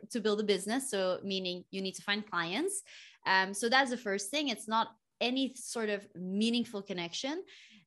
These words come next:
Uh, but second of all, it's super time consuming 'cause you then have to spend so much time liking, commenting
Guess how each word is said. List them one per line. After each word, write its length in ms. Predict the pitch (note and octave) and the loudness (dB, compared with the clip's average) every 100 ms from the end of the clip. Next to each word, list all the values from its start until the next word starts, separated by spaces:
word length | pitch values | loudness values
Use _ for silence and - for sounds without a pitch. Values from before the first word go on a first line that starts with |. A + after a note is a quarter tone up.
| - | 2
Uh, 280 | G3 G3 F#3+ | 4 4 4
but 160 | A#3 A#3+ | -2 0
second 320 | D4+ E4+ C4 | 0 2 0
of 120 | F#3 | 2
all, 280 | G#3+ B3+ - | 4 4 2
it's 220 | G#3+ G#3+ | -4 -4
super 280 | - D#4+ C#4+ | -4 -2 -2
time 260 | B3+ A3+ G#3 | 0 -2 -2
consuming 640 | F3+ - C4 C#4 G3 E3+ - - | -6 -4 -2 0 -2 -6 -12 -4
'cause 300 | A#3 G#3 F#3 | -2 0 2
you 180 | D4 F#4+ | 4 6
then 180 | C#4+ G#3+ | 4 4
have 260 | G3+ F#3+ | 0 0
to 100 | - | -6
spend 400 | - - F#3 F3 - _ _ | -8 -4 -6 -8 -16 _ _
so 460 | - - - D#4+ F4+ | -10 -6 2 6 6
much 300 | F4 - - | 4 -2 0
time 340 | C4+ F#3+ F3+ | 2 2 0
liking, 580 | F3+ A3+ C4+ C#4+ D4 C#4 C4+ | 2 2 2 0 -4 -4 -4
commenting 600 | - C#4 C4 B3 C4 B3 | 2 2 2 -2 -4 -6